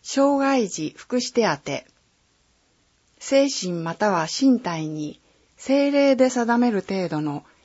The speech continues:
著しい重度の障害があるため、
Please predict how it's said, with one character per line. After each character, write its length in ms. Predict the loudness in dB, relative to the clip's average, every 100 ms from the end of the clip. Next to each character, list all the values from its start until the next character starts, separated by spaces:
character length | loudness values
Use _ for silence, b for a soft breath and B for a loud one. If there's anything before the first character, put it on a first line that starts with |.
| -14
著 480 | -4 0 0 0 -2
し 280 | -2 -2 -2
い 40 |
重 260 | -2 0 0
度 120 | -2
の 120 | -4
障 260 | -4 -4 -2
害 240 | -2 -2
が 200 | -2 -2
あ 40 |
る 80 | -4
た 160 | -6 -8
め、 280 | -8 -10